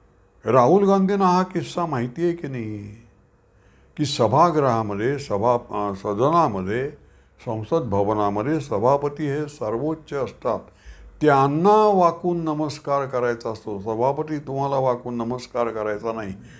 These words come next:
तुम्ही जेव्हा अपेक्षा व्यक्त करता की, "मी हस्तांदोलन केलं तेव्हा माझ्यासमोर वाकला का नाहीत?" तेव्हा तुम्ही नुसतं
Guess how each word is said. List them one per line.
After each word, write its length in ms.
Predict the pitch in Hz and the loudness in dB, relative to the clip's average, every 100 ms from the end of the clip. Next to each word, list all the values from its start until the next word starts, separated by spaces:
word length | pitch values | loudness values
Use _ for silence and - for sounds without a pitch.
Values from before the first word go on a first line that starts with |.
| - 131 | -10 -2
तुम्ही 240 | 120 139 | 0 2
जेव्हा 260 | 131 135 117 | 2 2 2
अपेक्षा 460 | 104 180 - - | 0 -2 -2 -4
व्यक्त 320 | 147 131 - 120 | -2 -4 -6 -4
करता 760 | 113 101 98 95 95 107 120 131 _ _ _ _ _ _ _ _ _ _ _ _ _ - | -2 -2 0 0 0 -2 -6 -12 _ _ _ _ _ _ _ _ _ _ _ _ _ -6
की, 80 | |
"मी 220 | 107 143 143 | 2 4 4
हस्तांदोलन 720 | 98 - 139 143 147 160 143 | 2 0 0 0 0 0 0
केलं 200 | 135 135 | 0 0
तेव्हा 180 | 135 123 | 0 0
माझ्यासमोर 580 | 117 120 113 120 123 113 | 2 0 -2 -4 -2 0
वाकला 440 | 98 95 95 117 | 0 -2 0 0
का 160 | 113 104 | 0 -2
नाहीत?" 240 | 98 87 - _ _ _ _ _ _ 117 | -4 -8 -12 _ _ _ _ _ _ -2
तेव्हा 240 | 117 143 | 2 2
तुम्ही 280 | 143 143 151 | 0 -2 -2
नुसतं 520 | 127 127 - - 160 | -2 -4 -6 -6 -4